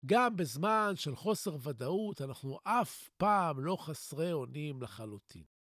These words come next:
לפעמים כל מה שאנחנו צריכים הוא לשנות את המיקוד שלנו, להסיט אותו מהפחד שמניה תרד היום לנקודת ראייה רחבה יותר.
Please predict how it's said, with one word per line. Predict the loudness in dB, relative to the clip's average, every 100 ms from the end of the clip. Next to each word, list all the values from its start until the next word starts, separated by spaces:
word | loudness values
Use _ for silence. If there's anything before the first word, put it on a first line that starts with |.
| _ _
לפעמים | -6 -2 0 2 2 2 2
כל | 4 6 4
מה | 2 2
שאנחנו | 0 0 -2 -4
צריכים | -2 0 2 2
הוא | 4 4
לשנות | 4 2 4 4 4
את | 0
המיקוד | 0 -2 0 0 2
שלנו, | 2 2 -2 -4 -4
להסיט | -4 -4 -2 0 0
אותו | 0 0 0
מהפחד | -2 -4 -2 2 2 0 0 0 -2
שמניה | -4 -4 -4 -2 -2 0
תרד | 0 2 2 2
היום | 2 2 2 0
לנקודת | -2 -4 -4 0 2 2 0
ראייה | 0 2 2 2 2 0
רחבה | -4 -6 -8 -4 -6
יותר. | -6 -12